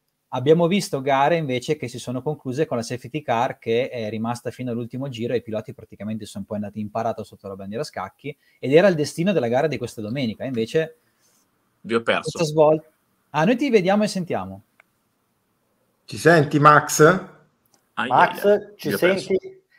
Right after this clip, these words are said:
Speaker 1: Max, noi
Speaker 4: Vabbè,
Speaker 1: niente.
Speaker 4: speriamo
Speaker 1: Allora.
Speaker 4: che Max si, si, si riesca a ricollegare, però effettivamente Luca è, è correttissimo quello che dici.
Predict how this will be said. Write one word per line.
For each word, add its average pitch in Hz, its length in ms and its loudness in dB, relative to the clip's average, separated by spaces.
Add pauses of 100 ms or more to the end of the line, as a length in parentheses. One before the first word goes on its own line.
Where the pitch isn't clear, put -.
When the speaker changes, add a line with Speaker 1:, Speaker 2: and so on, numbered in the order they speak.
(220)
Speaker 1:
Max, 135 360 -6
noi 156 120 -8 (540)
Speaker 4:
Vabbè, 165 260 8
Speaker 1:
niente. 117 280 -6
Speaker 4:
speriamo 190 480 8
Speaker 1:
Allora. 196 120 2
Speaker 4:
che 185 60 6
Max 208 540 4
si, 165 360 0
si, 135 240 -10
si 156 220 2
riesca 170 960 6
a 143 100 6
ricollegare, 156 720 8
però 143 320 6
effettivamente 139 800 0
Luca 131 540 2
è, 113 500 -6
è 120 100 -8
correttissimo 135 840 -2
quello 131 240 0
che 131 120 -2
dici. 120 400 -6